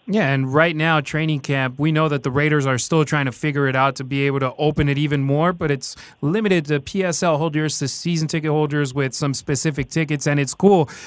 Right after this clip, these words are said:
that they are providing you guys with the opportunity to be able to provide opportunities for folks that wish they could be there and be able to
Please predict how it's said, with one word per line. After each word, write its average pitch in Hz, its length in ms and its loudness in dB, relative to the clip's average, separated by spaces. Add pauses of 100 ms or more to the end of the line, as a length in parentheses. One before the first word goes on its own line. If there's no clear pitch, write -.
(120)
that 139 260 2
they 160 180 2
are 170 160 4
providing 160 580 -2 (200)
you 214 220 -2
guys 151 420 0
with 147 160 -2
the 143 160 0
opportunity 151 520 0
to 135 100 -2
be 156 220 0
able 160 200 0
to 143 80 -2
provide 143 380 0
opportunities 147 640 0
for 143 300 0 (240)
folks 156 400 0
that 143 260 2
wish 139 520 0
they 147 140 -2
could 127 200 -6
be 131 180 -2
there 131 300 0
and 123 600 -4
be 165 200 -2
able 160 320 0
to 139 340 0